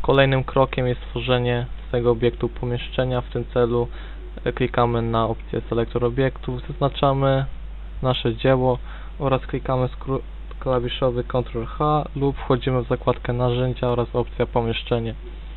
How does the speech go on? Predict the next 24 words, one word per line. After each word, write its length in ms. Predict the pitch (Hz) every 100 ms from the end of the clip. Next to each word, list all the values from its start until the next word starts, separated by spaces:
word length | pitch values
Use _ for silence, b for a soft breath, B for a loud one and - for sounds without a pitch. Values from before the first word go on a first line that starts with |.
| B B -
Otworzy 400 | - 135 131 135
nam 220 | 131 127
się 180 | - 123
okno, 280 | 123 -
gdzie 200 | 123 -
ustawiamy 520 | 120 - - 120 120 117
grubość 380 | 120 113 113 -
ścian, 340 | - 131 127 123
niech 140 | 120
zostanie 400 | 123 - 123 117 117
standardowo 500 | - 135 - 123 117
trzydzieści 340 | - - - 113
dwa. 200 | 117 - - - - - - B B B B - - 135
Te-, 120 | 131
teraz, 340 | 139 135 127
gdy 120 | 127
wybierzemy 540 | 120 120 120 120 123 120
kamerę, 500 | - 117 123 123 123
możemy 320 | 113 117 113
zobaczyć, 460 | 117 113 113 - - -
co 60 |
jest 120 | 110
w 80 | -
środku. 460 | - 117 - -